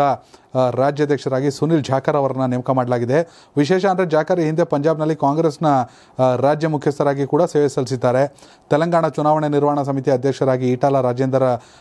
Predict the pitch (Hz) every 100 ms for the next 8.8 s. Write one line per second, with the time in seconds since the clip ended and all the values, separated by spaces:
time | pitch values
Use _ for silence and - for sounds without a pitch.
0 | - 135 135 131 131 135 - 131 131 151
1 | 131 127 123 120 160 - 120 120 117 -
2 | - - - 143 147 160 165 156 143 165
3 | 139 143 156 147 151 143 143 135 139 131
4 | 131 139 123 135 139 156 151 135 151 120
5 | 135 139 143 131 127 - 165 156 - -
6 | - 123 190 190 165 156 143 143 135 135
7 | 135 135 127 131 123 131 143 123 127 147
8 | 139 160 131 - 131 127 127 127